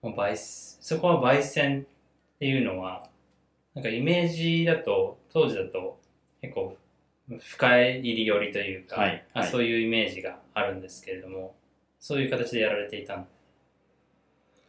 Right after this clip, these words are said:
Speaker 2: 堀口コーヒーの焙煎ですか？
Speaker 1: はい。
Speaker 2: そうですね。シティロースト以降がやっぱりメインじゃないですかね。
Speaker 1: うん。
Speaker 2: 浅い入り具合って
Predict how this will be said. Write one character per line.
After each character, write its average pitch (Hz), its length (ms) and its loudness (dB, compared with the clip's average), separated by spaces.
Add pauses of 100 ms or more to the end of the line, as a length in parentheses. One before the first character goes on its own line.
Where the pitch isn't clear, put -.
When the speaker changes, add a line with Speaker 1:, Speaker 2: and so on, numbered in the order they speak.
(760)
Speaker 2:
堀 120 240 0
口 120 360 -2
コ 110 320 4
ー - 40 0
ヒ - 200 -6
ー 98 100 0
の 85 140 -2
焙 98 220 8
煎 92 460 -2
で 98 60 -20
す - 160 -14
か？ - 80 -18
Speaker 1:
は - 80 -18
い。 - 40 -18 (720)
Speaker 2:
そ 151 480 8
う - 40 0
で - 100 -4
す - 240 -10
ね。 85 340 -4
シ - 380 -6
テ 156 100 -4
ィ 170 520 0
ロ 160 420 10
ー - 20 4
ス - 280 -6
ト 92 160 4
以 110 180 0
降 101 260 6
が 78 100 0
や 80 100 0
っ - 80 -12
ぱ 90 120 2
り 78 180 -6 (100)
メ 95 260 -2
イ 78 80 -8
ン 76 100 -14
じ - 80 -8
ゃ - 40 -10
な - 40 -14
い - 40 -20
で - 160 -20
す - 100 -20
か 87 80 -10
ね。 110 280 -4 (220)
Speaker 1:
う 123 60 -14
ん。 - 0 -
Speaker 2:
浅 151 240 4
い 151 140 4
入 151 160 -4
り 151 160 0
具 151 180 6
合 107 40 8
っ 90 180 0 (260)
て 98 340 0